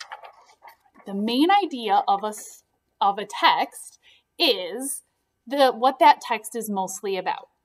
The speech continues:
And here are some ways that you can find the main idea when you're reading a text. You can read the title or heading.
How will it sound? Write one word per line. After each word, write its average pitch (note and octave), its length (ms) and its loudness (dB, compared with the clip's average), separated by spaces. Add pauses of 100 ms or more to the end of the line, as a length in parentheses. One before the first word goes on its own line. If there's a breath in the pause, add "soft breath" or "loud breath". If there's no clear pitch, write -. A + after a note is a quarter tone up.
And G#3 140 -10
here C4 180 0
are F#4+ 100 6
some F#4 240 2
ways G3 360 -8
that - 160 -12
you G3 220 -14
can A#3+ 360 -10 (260)
find G#3+ 540 0
the G#3+ 60 -10
main F3+ 240 -10
idea F#3 560 -4 (160)
when F#3 180 -14
you're F#3+ 140 -12
reading E3+ 260 -12
a G3+ 60 -12
text. - 580 -4 (400)
You G3+ 140 -10
can F#3+ 240 -12
read F#3 320 -8
the B3+ 80 -2
title G3+ 500 -4
or G#3+ 60 -4
heading. F3+ 500 -6